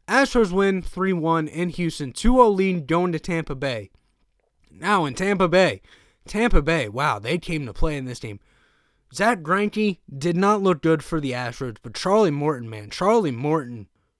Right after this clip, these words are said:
came to pitch. Jose Altuve got him off to a good start, one nothing for the Astros. But then before the fifth inning even came around, the Rays were up eight to one. Zach Greinke got knocked around,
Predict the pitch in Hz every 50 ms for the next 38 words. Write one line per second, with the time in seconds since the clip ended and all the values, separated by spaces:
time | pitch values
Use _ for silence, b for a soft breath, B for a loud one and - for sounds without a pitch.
0 | _ _ - - - 175 190 190 170 120 104 - - - - 127 107 - - -
1 | b b b b b b 180 202 226 214 220 220 208 190 - 214 226 202 196 151
2 | 139 120 160 180 202 208 208 208 208 208 196 - 208 185 170 156 180 170 151 -
3 | - 208 196 165 135 123 117 143 175 190 196 190 190 185 - 190 175 - - 160
4 | 151 147 151 165 175 175 - - 147 131 117 104 - _ _ _ _ _ _ _
5 | _ _ _ _ _ _ _ _ _ _ _ _ _ - - 165 - 190 208 220
6 | 220 196 175 - 214 220 214 196 175 - - 196 185 - 202 208 208 196 165 143
7 | 139 139 143 139 127 135 143 139 135 131 127 127 123 117 113 110 b b b b
8 | b 143 147 147 160 175 190 160 156 151 160 165 156 - 117 135 147 - - -
9 | 135 123 131 143 127 98 101 - _ - 127 139 160 185 180 175 180 185 190 170
10 | 180 180 143 143 123 120 123 131 135 143 160 175 170 - - 156 143 143 147 151
11 | 135 110 107 101 -